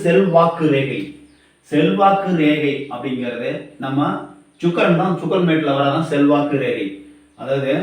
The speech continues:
இப்படி வரும், இதெல்லாம் செல்வாக்கு ரேகை. இந்த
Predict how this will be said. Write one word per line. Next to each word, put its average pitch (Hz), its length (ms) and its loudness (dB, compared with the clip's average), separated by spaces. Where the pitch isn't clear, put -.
இப்படி 113 240 -10
வரும், 117 240 -8
இதெல்லாம் 139 460 -4
செல்வாக்கு 135 520 -6
ரேகை. 107 260 -8
இந்த 135 140 -6